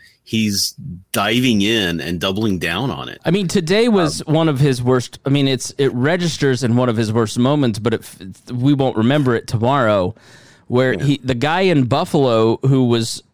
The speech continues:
Speaker 2: walking up there, you know, the conservative press has their own narrative because we know what they're up to right now.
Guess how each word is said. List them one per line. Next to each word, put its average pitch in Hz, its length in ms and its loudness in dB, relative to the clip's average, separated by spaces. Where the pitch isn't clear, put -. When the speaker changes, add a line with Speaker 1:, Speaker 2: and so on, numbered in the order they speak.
Speaker 2:
walking 143 460 0
up 127 260 -2
there, 123 280 0
you 139 180 -2
know, 92 280 0
the 104 160 -6
conservative 147 720 0
press 113 340 0
has 107 220 0
their 113 200 -2
own 120 200 0
narrative 101 440 -2
because 107 380 -4
we 117 160 -2
know 113 120 2
what 98 160 -2
they're 98 160 0
up 82 160 -4
to 107 100 0
right 76 180 0
now. 90 280 -4